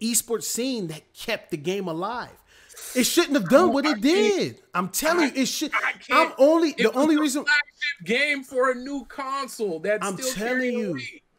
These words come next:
Speaker 1: I'm telling
Speaker 2: It
Speaker 1: you,
Speaker 2: was
Speaker 1: it
Speaker 2: an American release by an American company.
Speaker 1: Yeah,
Speaker 2: I
Speaker 1: that,
Speaker 2: cannot
Speaker 1: yeah,
Speaker 2: say
Speaker 1: and go, you see,
Speaker 2: Oh,
Speaker 1: you,
Speaker 2: Red
Speaker 1: you
Speaker 2: versus Blue. That's a whole nother T V series.
Speaker 1: See, you,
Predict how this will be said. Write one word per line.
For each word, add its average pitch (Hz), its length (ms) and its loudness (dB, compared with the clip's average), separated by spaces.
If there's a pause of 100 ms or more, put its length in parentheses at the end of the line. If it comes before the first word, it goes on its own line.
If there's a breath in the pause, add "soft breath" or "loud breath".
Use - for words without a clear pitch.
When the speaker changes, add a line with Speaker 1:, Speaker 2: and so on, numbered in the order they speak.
(160)
Speaker 1:
I'm 165 140 -6
telling 214 400 -2
Speaker 2:
It 185 60 -2
Speaker 1:
you, 170 120 -2
Speaker 2:
was 185 80 -8
Speaker 1:
it 185 40 0
Speaker 2:
an 175 60 -2 (260)
American 254 420 -2
release 233 380 -4
by 226 160 -2
an 208 80 -2
American 208 580 -4
company. 220 500 -10
Speaker 1:
Yeah, 311 200 2
Speaker 2:
I 381 60 4
Speaker 1:
that, 330 240 4
Speaker 2:
cannot 208 340 -2
Speaker 1:
yeah, 277 180 4
Speaker 2:
say 208 80 -2
Speaker 1:
and 202 360 2 (360)
go, 226 380 0
you 165 560 -12
see, 226 240 2
Speaker 2:
Oh, 196 100 4
Speaker 1:
you, 175 80 0
Speaker 2:
Red 208 240 4
Speaker 1:
you 254 140 4
Speaker 2:
versus 247 180 -2 (300)
Blue. 339 340 0 (200 soft breath)
That's 269 260 -2
a 277 100 -4
whole 285 300 -4
nother 285 260 -2
T 285 220 -10
V 254 180 -12
series. 160 640 -10
Speaker 1:
See, 214 200 0
you, 220 340 2